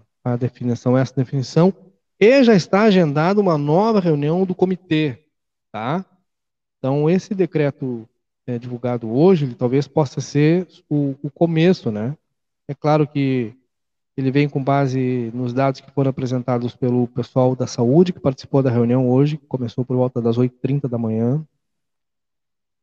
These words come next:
É, na análise de todos os setores, porque é uma equipe multidisciplinar, né, que participa, são diversos setores. E aí, a partir daí, essas decisões foram tomadas,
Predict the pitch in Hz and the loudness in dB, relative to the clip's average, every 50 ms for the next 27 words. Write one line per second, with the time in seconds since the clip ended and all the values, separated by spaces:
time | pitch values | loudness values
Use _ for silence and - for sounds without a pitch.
0 | _ _ - 139 131 127 127 127 127 123 123 123 123 120 120 113 110 123 139 147 | _ _ -4 -2 0 0 2 0 0 0 0 -2 -2 -2 -4 -6 -6 -4 -2 0
1 | 151 147 151 156 156 156 147 135 143 131 139 135 131 - 151 165 160 151 151 - | 2 2 4 4 4 4 4 2 2 2 2 2 4 4 4 4 4 2 -2 -2
2 | - 139 120 - 147 156 160 160 - - - - 139 143 135 123 - 139 - - | -2 -4 0 2 4 4 4 2 0 -6 -8 -6 -4 -4 -4 -6 -6 -10 -8 -6
3 | 131 131 139 139 - 143 127 - - - - 123 113 117 120 139 151 151 131 123 | -4 -4 -4 -4 -6 -8 -10 -10 -14 -10 -8 -6 -4 -4 -4 -4 -4 -4 -6 -8
4 | 120 - _ - 113 - - - 139 131 - - 127 120 117 120 127 139 131 - | -10 -8 _ -8 -8 -6 -6 -8 -8 -6 -6 -6 -6 -4 -2 -2 -2 -2 -2 -4
5 | - 117 - - 127 131 139 143 - - _ _ _ _ _ _ _ _ _ _ | -8 -8 -4 -2 -2 -2 -2 -4 -10 -18 _ _ _ _ _ _ _ _ _ _
6 | _ _ _ _ _ _ _ _ _ _ _ _ _ _ _ _ _ _ _ _ | _ _ _ _ _ _ _ _ _ _ _ _ _ _ _ _ _ _ _ _
7 | _ _ _ - 143 143 143 143 143 143 135 135 139 147 151 156 160 151 - _ | _ _ _ -4 -2 0 0 0 0 0 0 0 0 0 0 0 0 -2 -4 _
8 | _ _ 147 143 - 151 143 139 - - 151 139 143 139 143 143 139 - 151 139 | _ _ -8 -4 -4 -4 -4 -4 -6 -6 -4 -2 -2 0 0 -2 -2 -2 -4 -4
9 | 127 135 131 120 139 131 131 135 139 131 - 143 143 143 139 - 143 139 135 131 | -4 -4 -4 -4 -4 -2 -2 -2 -4 -4 -4 -4 -4 -4 -2 -2 -2 -2 -2 -2
10 | 131 123 110 101 - _ _ | -4 -4 -6 -10 -14 _ _